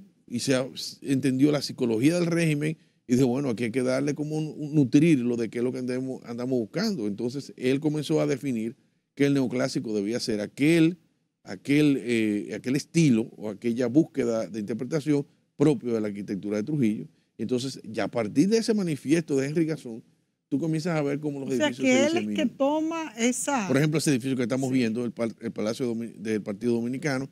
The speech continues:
Speaker 2: Sí.
Speaker 1: ese fue la sede de Santo Domingo, pero fue un prototipo.
Speaker 2: Mm.
Speaker 1: Tú lo puedes encontrar en menor escala, menor tamaño, en cualquiera de las cabeceras de provincia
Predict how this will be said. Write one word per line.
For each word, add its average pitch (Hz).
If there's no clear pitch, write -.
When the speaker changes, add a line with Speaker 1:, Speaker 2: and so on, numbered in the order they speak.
Speaker 2:
Sí. 175
Speaker 1:
ese 113
fue 135
la 131
sede 139
de 151
Santo 175
Domingo, 190
pero 160
fue 139
un 135
prototipo. 120
Speaker 2:
Mm. 104
Speaker 1:
Tú 143
lo 151
puedes 160
encontrar 180
en 104
menor 107
escala, 185
menor 151
tamaño, 160
en 156
cualquiera 160
de 190
las 180
cabeceras 151
de 139
provincia 123